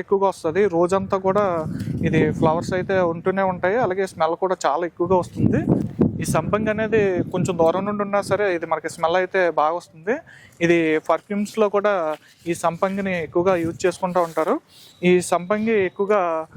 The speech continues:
వర్షాకాలంలోని అలాగే శీతాకాలంలోని ఎక్కువగా ఫ్లవరింగ్ అయితే వస్తుందండి. ఈ సంపంగిని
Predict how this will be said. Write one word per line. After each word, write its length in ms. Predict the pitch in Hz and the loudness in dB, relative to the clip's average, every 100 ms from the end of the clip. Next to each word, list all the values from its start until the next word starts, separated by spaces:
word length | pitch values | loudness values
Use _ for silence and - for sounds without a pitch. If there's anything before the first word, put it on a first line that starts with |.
| - - | -20 -2
వర్షాకాలంలోని 720 | 165 - 202 202 196 196 190 202 | -2 0 -2 0 0 -2 -2 -2
అలాగే 160 | 175 185 | -2 -4
శీతాకాలంలోని 760 | - 175 190 196 190 190 190 190 170 | -2 -2 0 0 -2 -2 -2 -4 -6
ఎక్కువగా 320 | 175 175 175 156 - - - | -2 0 0 -2 -8 -16 -2
ఫ్లవరింగ్ 400 | 165 160 180 180 | 0 0 -2 -6
అయితే 120 | 180 180 | -4 -4
వస్తుందండి. 460 | - 170 160 160 254 349 - - - | -2 -2 0 0 -2 -4 -14 -14 -2
ఈ 40 | 170 180 | 0 2
సంపంగిని 440 | 165 214 220 226 | 0 -2 0 -2